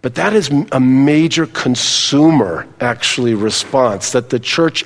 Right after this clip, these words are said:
exists for me, right? No, we exist to worship and serve the Lord. We are here to meet with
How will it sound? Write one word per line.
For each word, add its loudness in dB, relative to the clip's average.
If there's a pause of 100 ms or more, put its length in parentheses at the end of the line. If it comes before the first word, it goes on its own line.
exists 0 (260)
for 2 (320)
me, 2
right? 0 (280)
No, 2 (300)
we 2
exist 0
to 2
worship 0
and 2
serve 0 (160)
the 2 (380)
Lord. -2 (920)
We 4
are 4
here 2
to -2
meet 4
with -2